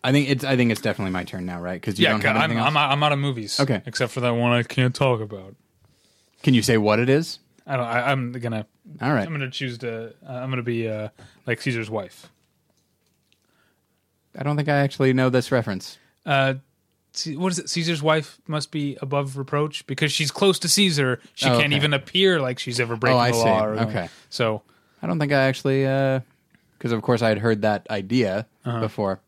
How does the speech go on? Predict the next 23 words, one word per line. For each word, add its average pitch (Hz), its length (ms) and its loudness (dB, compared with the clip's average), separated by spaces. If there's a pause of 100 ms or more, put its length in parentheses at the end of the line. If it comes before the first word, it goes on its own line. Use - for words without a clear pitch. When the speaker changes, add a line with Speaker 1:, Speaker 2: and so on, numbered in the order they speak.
Speaker 1:
but 127 80 -6
I 139 80 0
don't 143 120 -4
know 143 120 -6
if 131 100 -10
I'd 120 120 -12
ever 127 260 -8
made 127 220 -8
that 120 120 -8
connection. - 300 -12 (420)
Um, 135 420 -4 (220)
okay. 175 340 0 (760)
I 143 200 0
saw 127 420 0
David 135 480 0
Zellner's 123 580 -2 (360)
Kumiko 190 460 6
the 175 100 4
Treasure 165 400 4
Hunter. 104 460 -2 (380)
Speaker 2:
I'm 135 140 -2
very 135 160 2
jealous. 101 560 -8